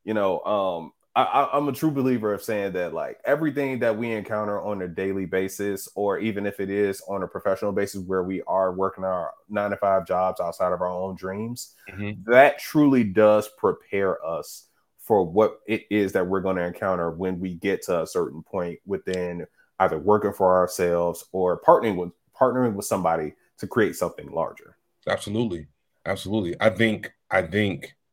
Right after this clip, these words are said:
Speaker 2: a lot about how you work your regular nine to five, nine to five is gonna kinda dictate how far you will go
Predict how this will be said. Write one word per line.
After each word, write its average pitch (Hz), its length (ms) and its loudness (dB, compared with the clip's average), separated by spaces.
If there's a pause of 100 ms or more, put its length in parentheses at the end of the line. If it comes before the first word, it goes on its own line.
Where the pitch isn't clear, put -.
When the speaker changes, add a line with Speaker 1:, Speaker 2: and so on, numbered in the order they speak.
(280)
Speaker 2:
a 90 80 4
lot 92 260 4
about 101 280 6
how 107 100 2
you 101 200 0
work 95 260 -2
your 90 120 -2
regular 98 300 0
nine 95 200 0
to 87 80 -2
five, 101 340 0
nine 95 220 -2
to 85 60 -4
five 101 340 -2
is 80 100 -10
gonna 80 480 -4 (440)
kinda 92 260 0
dictate 98 480 -4
how 95 140 -2
far 98 260 6
you 90 200 -4
will 104 300 0
go 85 420 -2